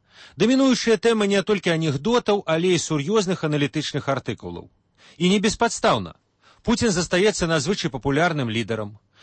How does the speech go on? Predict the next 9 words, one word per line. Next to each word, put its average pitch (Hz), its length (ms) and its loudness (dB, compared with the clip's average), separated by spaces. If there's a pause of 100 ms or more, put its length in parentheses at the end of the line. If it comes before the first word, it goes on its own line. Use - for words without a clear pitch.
(140)
Ён 175 160 2
пераходзіць 202 560 0
на 202 80 2
другую 190 400 0
па 165 160 2
значнасці 165 560 -2
пасаду 156 420 0
ў 131 60 -2
дзяржаве, 131 720 0